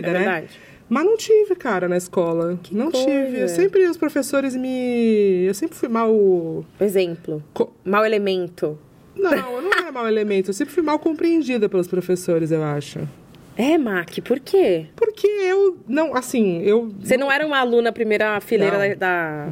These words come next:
Speaker 1: De jeito nenhum, não
Speaker 2: Hum.
Speaker 1: era. Mas eu também não era uma aluna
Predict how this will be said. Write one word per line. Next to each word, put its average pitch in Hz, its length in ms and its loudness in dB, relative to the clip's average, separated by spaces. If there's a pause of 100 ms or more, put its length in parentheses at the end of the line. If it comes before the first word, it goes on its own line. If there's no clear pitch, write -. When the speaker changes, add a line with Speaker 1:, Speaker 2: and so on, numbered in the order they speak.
Speaker 1:
De 156 140 -2
jeito 165 300 -2
nenhum, 269 280 -2
não 190 140 0
Speaker 2:
Hum. 233 60 0
Speaker 1:
era. 202 400 0
Mas 226 180 4
eu 240 100 2
também 285 240 -2
não 277 140 0
era 233 180 2
uma 254 140 -2
aluna 233 680 2